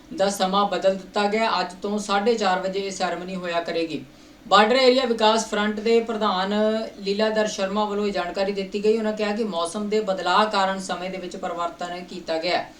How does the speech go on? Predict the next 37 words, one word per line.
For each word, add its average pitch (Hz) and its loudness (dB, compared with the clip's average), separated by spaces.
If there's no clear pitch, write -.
ਅੰਮ੍ਰਿਤਸਰ 277 4
ਦੇ 277 8
ਵਾਹਗਾ 247 6
ਅਟਾਰੀ, 202 4
ਫਿਰੋਜ਼ਪੁਰ 202 -2
ਦੇ 226 2
ਹੁਸੈਨੀਵਾਲਾ 208 2
ਅਤੇ 214 -2
ਫਾਜ਼ਿਲਕਾ 190 -2
ਦੇ 208 0
ਸਾਦਕੀ 185 -2
ਸੁਲੇਮਾਨੀ 190 -4
ਬਾਰਡਰਾਂ 185 -2
ਦੇ 196 2
ਵਿੱਚ 214 6
ਦੋਹਾਂ 196 0
ਦੇਸ਼ਾਂ 196 -4
ਵਿਚਾਲੇ 196 -2
ਹੋਣ 185 -4
ਵਾਲੀ 180 -2
ਪਰੇਡ 185 -6
ਨੂੰ 202 -2
ਦੇਖਣ 185 -6
ਵਾਲੇ 185 0
ਦਰਸ਼ਕ 190 -4
ਆਪਣੇ 190 -4
ਆਧਾਰ 180 0
ਕਾਰਡ 180 -2
ਦੀ 196 -8
ਕਾਪੀ 202 -4
ਲੈ 170 0
ਕੇ 196 -4
ਸ਼ਾਮ 220 2
ਚਾਰ 240 8
ਵਜੇ 240 4
ਤੱਕ 214 0
ਸਰਹੱਦ 185 -2